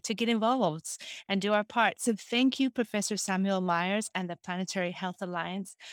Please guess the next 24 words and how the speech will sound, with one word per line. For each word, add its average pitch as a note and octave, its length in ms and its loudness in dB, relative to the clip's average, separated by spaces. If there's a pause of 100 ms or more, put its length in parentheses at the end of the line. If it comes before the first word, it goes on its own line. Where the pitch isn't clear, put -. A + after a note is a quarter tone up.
(160)
for G#3+ 140 0
sharing G#3+ 320 4
your G3 160 2
insights, G#3+ 640 2
dedication, G3 720 -4
and F#3 160 -8
commitment F#3+ 600 -4
to G#3+ 60 -8
caring F#3 520 -4 (280)
not A#3 220 2
just - 220 -2
about B3 240 0
this B3+ 180 -2
planet, G3+ 520 0 (220)
but F#3+ 140 -2
for G3+ 140 -2
working F#3+ 400 -2
tirelessly B3 760 0
towards G3 400 -4
safeguarding G#3+ 640 0
our F#3+ 80 2
health F#3 420 -4
and F#3+ 140 -4
well-being. E3+ 540 -6